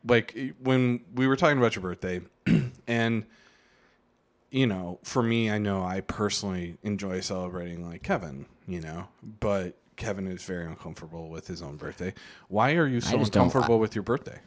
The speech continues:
Speaker 2: I don't feel like I deserve to be celebrated. You know what I mean? Like, it's my, you know what I mean? I don't know.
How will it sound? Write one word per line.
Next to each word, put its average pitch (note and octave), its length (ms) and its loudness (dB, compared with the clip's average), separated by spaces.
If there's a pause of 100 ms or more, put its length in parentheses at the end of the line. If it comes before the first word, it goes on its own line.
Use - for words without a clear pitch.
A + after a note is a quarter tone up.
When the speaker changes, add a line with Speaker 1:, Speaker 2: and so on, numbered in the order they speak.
(140)
Speaker 2:
I F2+ 80 0
don't G#2 160 4
feel G2+ 120 4
like F2+ 160 4
I F2 60 4
deserve D#2+ 360 2
to D2 40 -2
be D2 120 -4
celebrated. C#2 720 0 (240)
You F#2 140 0
know F2 60 2
what F2 80 0
I F2 40 0
mean? F2+ 280 0 (120)
Like, F#2 180 2
it's G2 180 -4
my, F2 300 2
you A#2 140 2
know E2 100 2
what C2+ 80 0
I C2 80 -2
mean? C2+ 240 -4 (180)
I E2 120 -2
don't A1+ 120 -4
know. G1+ 120 -8